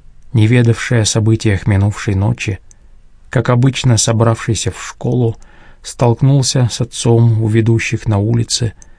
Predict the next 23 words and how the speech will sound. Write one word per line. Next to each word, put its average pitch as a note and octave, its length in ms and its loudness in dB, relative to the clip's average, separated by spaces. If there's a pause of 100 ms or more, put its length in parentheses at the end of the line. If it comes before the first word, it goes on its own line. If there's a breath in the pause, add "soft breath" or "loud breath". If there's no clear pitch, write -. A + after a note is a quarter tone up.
(140 soft breath)
обитых A2 480 0
медью G#2 400 2
ворот, F#2 540 -2 (580)
через G2+ 280 -2
которые G#2+ 420 2
можно G2+ 380 2
было G2+ 220 0
попасть G2+ 500 -4
на G#2 100 0
родовое G2 480 0
подворье G2 560 -2
правителя G2+ 680 -4 (360 loud breath)
племени G2 500 2
Бит-Якин. G2 840 -4 (1080)
Строение G#2 680 2
было G#2 260 2
обширное, G2+ 760 -2 (520 soft breath)
высоченное, G2+ 1040 -2 (560)
со - 160 -6
всех - 280 -4
сторон A2+ 440 2
глухие A2+ 440 0
стены. G2+ 600 -6